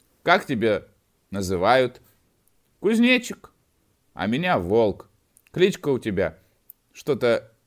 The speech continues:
не то. Я бы придумал лучше. Давно тебя привезли?" "Летом. Здесь никого не было. Только лось.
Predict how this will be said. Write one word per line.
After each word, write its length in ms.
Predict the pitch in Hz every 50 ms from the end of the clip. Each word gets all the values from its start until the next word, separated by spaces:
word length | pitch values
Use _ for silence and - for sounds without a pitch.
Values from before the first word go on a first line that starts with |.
| -
не 180 | - 135 143 131
то. 380 | - - 160 139 98 - - _ _ _ _ _ _ _ _ _ _ _ _ _ _ _ _ _ _ _ _ -
Я 180 | 143 143 143
бы 140 | 135 131 104
придумал 440 | - 120 120 101 131 131 113 98 92
лучше. 420 | 98 117 117 95 - - - - _ _ _ _ _ _ _ _ -
Давно 260 | - 127 160 202 214
тебя 280 | - 143 120 107 95 95 - _ _ _ -
привезли?" 580 | 104 104 104 110 110 110 110 101 82 73 - _ _ _ _ _ _ _ _ _ _ _ _ _ _ _ _ _ _ _ -
"Летом. 500 | 104 117 151 175 185 180 165 151 143 135 _ _ _ _ _ _ _
Здесь 460 | - 107 139 151 156 160 - - _ _ _ _ _ -
никого 440 | 147 160 147 - 180 180 208 185
не 180 | 143 156 175 147
было. 300 | 113 87 92 82 78 - _ _ _ _ _ _ _ _ _ _ _ _ _ -
Только 280 | 156 160 151 - 165
лось. 400 | 165 160 156 131 92 - - -